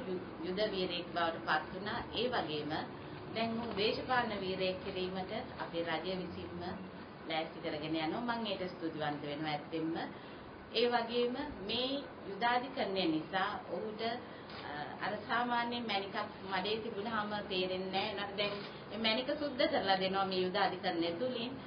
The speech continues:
මම ඒකටත් ඔවුන්ට ස්තුතිවන්ත වෙනවා. ඒ කියන්නේ මගේ ස්වාමියාගේ නිදොස්භාවය මුළු රටවැසියාටම දන්වා සිටිනවා. අ,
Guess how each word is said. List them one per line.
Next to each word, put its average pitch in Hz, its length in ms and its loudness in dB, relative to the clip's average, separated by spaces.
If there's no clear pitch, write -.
මම 202 220 2
ඒකටත් 190 480 2
ඔවුන්ට 170 360 0
ස්තුතිවන්ත 151 580 -2
වෙනවා. 160 480 2
ඒ 190 120 -2
කියන්නේ 202 400 0
මගේ 196 280 2
ස්වාමියාගේ 220 520 0
නිදොස්භාවය 208 680 2
මුළු 196 200 -2
රටවැසියාටම 180 840 2
දන්වා 160 460 2
සිටිනවා. - 480 -4
අ, - 100 -8